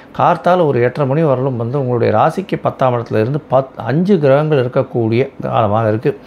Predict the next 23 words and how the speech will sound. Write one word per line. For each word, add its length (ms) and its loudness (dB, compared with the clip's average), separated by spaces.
சூரியன், 580 2
சந்திரன், 580 -2
புதன் 380 0
மற்றும் 580 -2
சுக்கிரன், 540 2
ஆ, 240 2
மற்றும் 580 -2
ராகு, 600 0
அஞ்சு 320 0
கிரகங்கள் 400 2
இருக்கு. 380 -2
இதுல 100 0
சுக்கிர 260 -4
பகவான் 360 2
உச்சம் 320 0
பெற்று 240 0
போயிருக்கார். 460 0
நல்ல 300 0
ஒரு 140 2
ஏற்றம் 300 0
கிடைக்கக்கூடிய 600 -2
காலகட்டமாக 640 0
இருக்கு. 280 -2